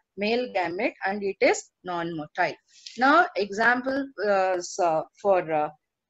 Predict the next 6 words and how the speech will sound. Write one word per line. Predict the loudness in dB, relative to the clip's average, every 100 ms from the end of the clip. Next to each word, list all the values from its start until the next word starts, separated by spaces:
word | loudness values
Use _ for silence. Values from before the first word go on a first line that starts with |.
| _ -2
ry-, | 4 4
Phycomycetes | 6 4 4 0 0 -2 -4 -4 -4 2
are | 4 4
Rhizopus | 4 2 0 -4 -4 -4 0
and | 0 0 _ _ -4
Albugo. | -2 -2 -4 -4 -4